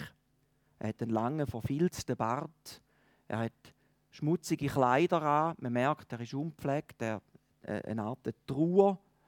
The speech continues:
äh, Gestalt. Und er sagt, „Der Ziba hat mich zu Jerusalem zurückgelassen, statt mich auf ein Pferd zu hückeln, sodass ich mit dir zusammen hätte können flüchten. Der Ziba hat mich einfach liegen lassen und ich bin allein, ich kann mich nicht können wehren.“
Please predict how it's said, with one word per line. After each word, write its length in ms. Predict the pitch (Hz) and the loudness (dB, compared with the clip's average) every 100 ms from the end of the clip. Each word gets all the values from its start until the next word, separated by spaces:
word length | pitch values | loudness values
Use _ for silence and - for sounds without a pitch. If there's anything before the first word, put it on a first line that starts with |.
| _ | _
äh, 380 | - 143 147 147 | 0 2 4 2
Gestalt. 640 | - - 139 139 165 _ - _ _ _ - | -2 0 4 4 2 _ -20 _ _ _ 2
Und 100 | 147 | 8
er 140 | 190 | 8
sagt, 500 | 190 170 190 - - _ _ _ - | 10 10 8 6 -6 _ _ _ -2
„Der 140 | 160 | -2
Ziba 400 | - 214 240 208 | 0 0 4 6
hat 200 | 190 180 | 8 8
mich 220 | 190 180 - | 6 -2 0
zu 120 | 180 | 0
Jerusalem 560 | 175 196 190 165 156 | 2 4 6 6 2
zurückgelassen, 760 | - 170 226 - 240 233 247 240 _ _ _ | 0 2 2 2 6 8 6 2 _ _ _
statt 320 | - 196 196 | 8 10 10
mich 160 | 214 190 | 6 2
auf 140 | 202 | 2
ein 80 | 196 | 0
Pferd 500 | - - 185 214 - | -4 0 4 4 2
zu 160 | - - | -2 8
hückeln, 440 | 208 - - 139 | 8 8 0 2
sodass 340 | 151 151 156 | 2 4 4
ich 100 | 165 | 2
mit 240 | 170 160 - | -2 -2 2
dir 200 | 175 165 | 4 4
zusammen 340 | - 165 165 | 4 4 4
hätte 180 | 160 - | 0 0
können 240 | 165 160 | -4 -2
flüchten. 440 | 156 165 117 - 113 | -2 -4 -4 -8 -4
Der 120 | 127 | -4
Ziba 520 | - 190 214 196 190 - _ _ - | -2 -2 4 6 4 2 _ _ -2
hat 160 | 160 170 | 0 0
mich 140 | 170 | 2
einfach 260 | 156 180 170 | 4 4 4
liegen 340 | 180 - 196 | 2 6 6
lassen 240 | 190 156 127 | 8 8 6
und 220 | 135 - | -2 -8
ich 120 | - | -4
bin 140 | 165 160 | 4 6
allein, 380 | 143 131 160 170 | 8 8 6 2
ich 100 | 156 | -4
kann 120 | 147 | -4
mich 100 | 143 | -2
nicht 140 | 139 | -4
können 300 | - 139 131 | -6 -6 -4
wehren.“ 280 | 123 131 117 | -4 -4 -6